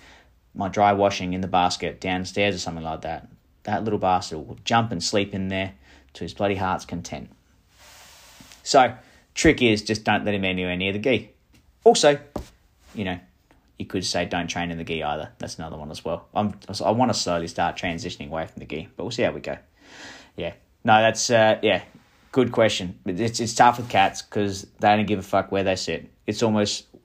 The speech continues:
when they find out where you don't want them to sit, that's where they wanna sit. Little bastards. Uh, all right, second question. Uh, pound for pound goat. Hmm.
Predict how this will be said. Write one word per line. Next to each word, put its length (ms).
when 280
they 400
find 340
out 200
where 120
you 120
don't 220
want 180
them 140
to 60
sit, 360
that's 280
where 100
they 100
wanna 220
sit. 380
Little 120
bastards. 480
Uh, 240
all 60
right, 160
second 320
question. 460
Uh, 340
pound 280
for 100
pound 440
goat. 280
Hmm. 220